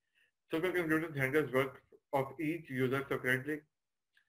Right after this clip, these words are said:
Most expensive हैं सुपर कंप्यूटर, जिनकी कॉस्ट अरबों dollars में है। Example उसने दी हुई है Deep Blue,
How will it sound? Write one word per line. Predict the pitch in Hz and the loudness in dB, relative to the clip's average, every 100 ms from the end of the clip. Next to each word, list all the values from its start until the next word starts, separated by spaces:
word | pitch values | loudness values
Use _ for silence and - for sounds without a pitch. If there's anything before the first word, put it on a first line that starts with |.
| _ - - _ _ - | _ -20 -20 _ _ -8
Most | 143 170 170 - | 0 0 0 -2
expensive | - 151 151 180 165 | 0 2 4 4 4
हैं | 160 | 2
सुपर | 160 156 | 0 -2
कंप्यूटर, | 147 135 139 139 135 | -2 -2 -2 -2 -2
जिनकी | 135 139 | -2 -4
कॉस्ट | 143 139 143 143 - _ _ _ 156 | 0 2 4 2 -6 _ _ _ 6
अरबों | 151 147 165 175 143 | 6 6 4 4 6
dollars | 131 135 139 123 | 8 8 6 4
में | 127 | 0
है। | 110 - _ _ _ _ _ _ _ _ _ _ _ _ _ _ _ _ _ _ - | -2 -8 _ _ _ _ _ _ _ _ _ _ _ _ _ _ _ _ _ _ -4
Example | 170 143 147 170 160 | 2 4 6 6 4
उसने | 151 165 | 2 0
दी | 151 139 | 2 4
हुई | 147 143 | 6 8
है | 151 | 6
Deep | 139 151 | 8 6
Blue, | 156 147 156 | 6 4 4